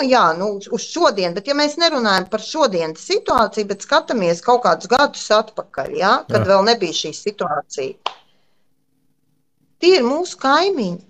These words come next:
Speaker 1: Kaimiņi ir doti no Dieva. Mēs nevaram pārbīdīties, pāriet uz citu vietu, savākt savus mājiņas, savus,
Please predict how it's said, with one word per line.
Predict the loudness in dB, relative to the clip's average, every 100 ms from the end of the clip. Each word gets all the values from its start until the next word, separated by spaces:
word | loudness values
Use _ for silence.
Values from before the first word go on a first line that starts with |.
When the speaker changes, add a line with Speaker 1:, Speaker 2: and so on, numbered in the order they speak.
| _ _ _
Speaker 1:
Kaimiņi | 0 2 4 2 0
ir | -2
doti | -4 -4 -2 -2
no | 0 0 0
Dieva. | -2 -2 2 2 0 -4 -8 _ _ _ _ _
Mēs | 2 4 2
nevaram | 2 4 4 2 2
pārbīdīties, | 4 4 2 -2 -2 -2 -4 -4 -4 -4 -2
pāriet | 0 2 2 2 0 -2
uz | -10 -12
citu | -10 -10 -8 -6
vietu, | -4 -2 0 -2 -4 -6 -6 -8 _ _ _ _ _ _
savākt | 0 2 4 2 0 -2
savus | 2 2 0
mājiņas, | 2 4 4 0 -4 -6
savus, | -2 0 0